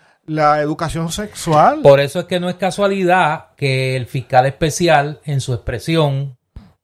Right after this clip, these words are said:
Speaker 2: ayer, dice, "Estos cargos fueron votados de manera unánime por un jurado de doce hombres y mujeres del estado de la Florida".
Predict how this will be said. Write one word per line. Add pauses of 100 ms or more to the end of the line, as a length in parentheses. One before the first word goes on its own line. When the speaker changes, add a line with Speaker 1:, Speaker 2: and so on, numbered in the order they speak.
(380)
Speaker 2:
ayer, (560)
dice, (600)
"Estos
cargos
fueron (880)
votados
de
manera
unánime (500)
por
un
jurado
de
doce
hombres
y
mujeres
del
estado
de
la
Florida".